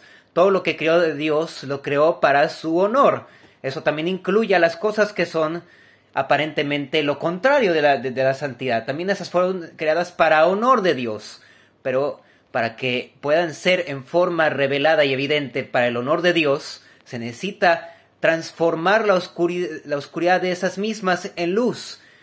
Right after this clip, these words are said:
transformar la negatividad de ellas en algo constructivo, en algo positivo. O sea,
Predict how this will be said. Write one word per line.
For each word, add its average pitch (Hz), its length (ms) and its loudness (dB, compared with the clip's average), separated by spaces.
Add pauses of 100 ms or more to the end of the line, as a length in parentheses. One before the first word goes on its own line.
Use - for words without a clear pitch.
(260)
transformar 160 560 -2
la 196 100 2
negatividad 175 600 2
de 196 60 2
ellas 196 260 0
en 165 80 -6
algo 185 260 -2
constructivo, 165 760 -4
en 160 80 0
algo 185 240 0
positivo. 165 760 -4
O - 40 -20
sea, - 180 -16